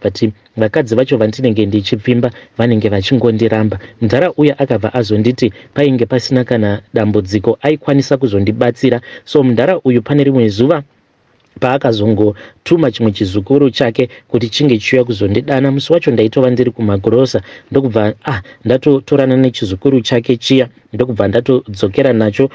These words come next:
kumba kwemudhara uyu. Saka mudhara uyu ndakatomusvikira ainge atogadzirira, achiti taifanira kuti tinge tichienda mugomo. Ndisu uyo takabva tafamba. Takafamba mukoma, tichienda kune rimwe gomo, ainge achingoti, "Kuseri kwegomo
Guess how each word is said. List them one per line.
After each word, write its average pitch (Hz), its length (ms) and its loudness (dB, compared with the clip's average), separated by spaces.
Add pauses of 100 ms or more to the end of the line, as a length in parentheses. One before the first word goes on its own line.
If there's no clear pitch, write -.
(160)
kumba 127 320 2
kwemudhara 113 680 0
uyu. 107 220 2 (180)
Saka 120 240 0
mudhara 123 300 2
uyu 127 200 2
ndakatomusvikira 131 1080 0
ainge 123 340 0
atogadzirira, 120 1000 0 (220)
achiti 151 360 -2
taifanira 135 520 2
kuti 131 280 -6
tinge 127 260 2
tichienda 113 400 0
mugomo. 101 520 0 (240)
Ndisu 196 320 2
uyo 135 220 4
takabva 107 380 -4
tafamba. 113 600 0 (300)
Takafamba 135 520 0
mukoma, 117 400 0 (220)
tichienda 165 320 0
kune 131 240 0
rimwe 139 300 0
gomo, 107 360 0
ainge 156 260 0
achingoti, 131 580 0 (200)
"Kuseri 208 280 2
kwegomo 160 480 0